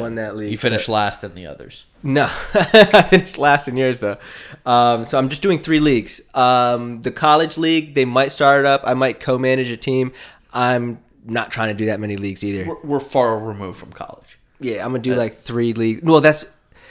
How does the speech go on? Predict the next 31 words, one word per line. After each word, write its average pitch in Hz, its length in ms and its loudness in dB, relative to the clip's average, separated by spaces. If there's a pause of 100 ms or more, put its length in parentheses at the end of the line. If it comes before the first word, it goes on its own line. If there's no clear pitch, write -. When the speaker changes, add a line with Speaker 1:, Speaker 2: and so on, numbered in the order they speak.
(160)
Speaker 1:
so - 180 0
that's 135 220 0
the 147 40 -4
thing 143 180 0
about 127 180 2
the - 40 -6
college 123 320 0
league. 92 160 -8
It 92 120 -6
helps - 220 -4
Speaker 2:
Keeps 127 120 -4
Speaker 1:
me 117 100 0 (120)
Speaker 2:
you, 98 40 -6
Speaker 1:
keep, 120 320 -2
uh, 113 40 0
Speaker 2:
uh, 101 720 -6
Speaker 1:
in 117 100 -6
contact 113 460 -6
with 98 100 -12
Speaker 2:
fantasy 139 340 -2
Speaker 1:
fellas. - 60 -8
Speaker 2:
football, 95 300 -6
keeping 110 300 -8
friends 98 380 -8
in 98 160 -14
touch. - 120 -12
Speaker 1:
You 113 40 -8
know 123 100 -6
what 127 60 -10
I'm - 60 -14
saying? 151 260 -12